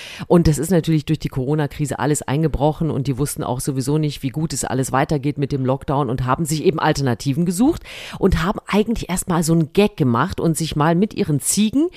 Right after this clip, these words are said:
in eine Videokonferenz eingeklinkt, um für ein bisschen Abwechslung zu sorgen. Und das kam so gut an, dass sie ein kleines Geschäft daraus gemacht haben. Also man kann die jetzt buchen.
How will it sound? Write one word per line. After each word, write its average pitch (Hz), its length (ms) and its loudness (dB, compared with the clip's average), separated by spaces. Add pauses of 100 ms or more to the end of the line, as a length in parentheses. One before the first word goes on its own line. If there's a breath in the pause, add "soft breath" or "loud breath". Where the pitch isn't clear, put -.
(260 loud breath)
in 214 160 6
eine 170 320 6
Videokonferenz 147 880 4
eingeklinkt, 170 680 2
um 190 120 2
für 190 120 2
ein 185 80 4
bisschen 185 240 4
Abwechslung 117 540 -2
zu - 140 -8
sorgen. 104 320 -4
Und 123 180 -2
das 190 220 4 (320 loud breath)
kam 165 260 2
so 247 220 6
gut 285 240 2
an, 147 180 2
dass 160 140 2
sie - 80 0
ein 156 100 0
kleines 170 320 2
Geschäft - 400 -2
daraus 104 320 -4
gemacht 101 340 -6
haben. 160 220 0
Also 160 220 2
man 143 200 2
kann 196 280 4 (300 loud breath)
die 190 160 8
jetzt 160 340 6
buchen. 214 360 6